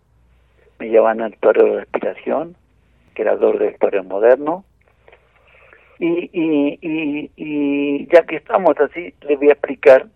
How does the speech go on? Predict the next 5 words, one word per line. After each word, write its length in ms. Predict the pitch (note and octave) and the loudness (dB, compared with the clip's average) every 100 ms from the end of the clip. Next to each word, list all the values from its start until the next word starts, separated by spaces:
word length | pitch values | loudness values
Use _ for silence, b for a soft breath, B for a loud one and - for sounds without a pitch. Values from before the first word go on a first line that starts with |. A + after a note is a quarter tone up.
| _ _ _ | _ _ _
que 120 | - C#3+ | -10 4
yo 160 | D3 | 6
digo 440 | D3+ E3 C#3 C#3+ - _ _ _ _ _ - _ _ _ _ _ - | 6 4 4 4 0 _ _ _ _ _ -20 _ _ _ _ _ -6
que 140 | B2 | -4
este, 760 | G#2 _ B2+ A#2 A2+ A2 G#2+ G#2 | -4 _ 0 2 2 0 -6 -10